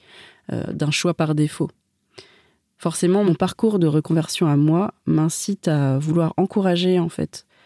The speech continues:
les personnes qui y ont envie de suivre leur intuition et leurs envies. On lance le podcast et on interroge des personnes qui ont choisi des voies artistiques, comme Charlie Yo, avec ses activités de photographie ou de peinture, des personnes engagées, comme Charline Waraki, avec ses contenus sur l'éducation non genrée,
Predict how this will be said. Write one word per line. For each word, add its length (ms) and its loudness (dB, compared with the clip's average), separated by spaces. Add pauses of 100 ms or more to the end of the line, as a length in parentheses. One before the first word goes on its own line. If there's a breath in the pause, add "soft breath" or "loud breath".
(400 soft breath)
les 120 0
personnes 460 0
qui 640 -2
y 180 0
ont 220 2
envie 240 0
de 100 0
suivre 240 -2
leur 140 0
intuition 600 -2
et 100 -2
leurs 260 -2
envies. 420 -6 (400)
On 120 2
lance 240 2
le 80 2
podcast 520 0
et 40 2
on 120 4
interroge 360 0
des 80 0
personnes 400 -2
qui 100 -4
ont 60 2
choisi 340 -2
des 100 0
voies 140 0
artistiques, 840 -6 (360 soft breath)
comme 200 -2
Charlie 360 0
Yo, 260 0 (520 soft breath)
avec 220 0
ses 200 -4
activités 400 -4
de 80 0
photographie 580 -4
ou 60 -2
de 80 -2
peinture, 580 -4
des 80 -2
personnes 320 -2
engagées, 500 0
comme 280 0
Charline 380 0
Waraki, 540 -2
avec 400 -4
ses 200 -6
contenus 340 -2
sur 100 -4
l'éducation 480 -2
non 200 0
genrée, 360 -2